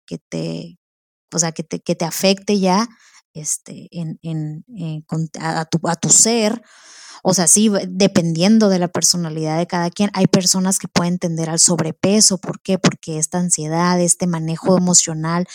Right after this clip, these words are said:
lo, lo, lo sacan a través de comer. Entonces puede afectar tu salud también. O sea, va a depender, pero definitivamente, si no hay un trabajo emocional, un trabajo de desarrollo personal,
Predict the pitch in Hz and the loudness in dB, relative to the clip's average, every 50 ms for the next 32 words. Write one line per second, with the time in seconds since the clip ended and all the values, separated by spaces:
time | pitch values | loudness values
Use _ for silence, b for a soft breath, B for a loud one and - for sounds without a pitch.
0 | B B B B B 165 170 170 165 - 160 165 165 170 151 147 147 156 160 165 | B B B B B 2 4 6 6 4 4 4 6 6 6 6 6 4 4 4
1 | 165 - - 175 170 - 185 185 185 180 - 170 156 160 160 160 160 - 185 175 | 4 4 2 2 -2 -6 -4 -2 -2 -2 -2 -4 -4 -2 -2 -2 -2 0 0 0
2 | 170 _ - 170 160 143 143 151 175 220 233 226 208 214 247 254 _ _ _ _ | 0 _ 0 0 0 0 0 2 4 6 6 6 6 4 2 0 _ _ _ _
3 | _ _ _ _ b b b b - 170 170 151 175 170 170 - - 180 170 - | _ _ _ _ b b b b -6 -4 -2 0 0 0 2 2 2 4 4 4
4 | - - - _ - - 165 160 160 - - - _ - 151 - - 190 175 - | 4 4 2 _ 2 2 2 2 0 -2 -4 -8 _ -8 -8 -6 -4 0 2 2
5 | - 151 151 156 156 - - - 147 143 151 165 196 214 220 214 214 214 208 - | 2 0 -2 -6 -8 -8 -8 -10 -10 -8 -4 0 2 4 4 6 4 4 2 2
6 | 196 190 190 180 175 202 202 214 220 269 302 294 294 226 190 175 170 170 175 160 | 0 2 2 4 4 4 4 6 6 4 2 2 2 0 0 0 2 2 0 0
7 | - - - 190 190 185 185 175 180 170 - 175 175 165 165 - 208 214 226 233 | 0 -2 2 2 4 4 4 2 0 -2 -2 -4 -4 -6 -4 -2 0 2 4 4
8 | 240 233 220 208 196 190 - - B B B B B B - - - 185 185 190 | 4 4 4 2 0 -2 -4 -10 B B B B B B 0 2 2 2 2 4
9 | 196 208 208 220 226 233 233 233 226 208 220 220 214 - 202 202 202 196 190 190 | 4 4 4 6 6 6 6 6 4 4 2 0 0 0 -2 -2 0 0 0 0
10 | 190 - - - 208 208 202 196 190 175 170 - - 165 160 160 160 165 175 185 | -2 -2 -2 -2 0 2 2 2 0 2 0 0 0 0 -4 -4 -4 -2 0 0
11 | 185 190 185 185 180 - 170 165 165 - 190 180 - 165 156 156 151 156 165 - | 2 2 0 -2 -2 -2 -4 -4 -2 -2 -2 -2 -2 -2 -4 -4 -4 -4 -4 -4
12 | 185 170 - - - 151 151 156 165 170 175 170 175 | -4 -4 -4 -4 -6 -6 -8 -6 -4 -2 -2 -2 -2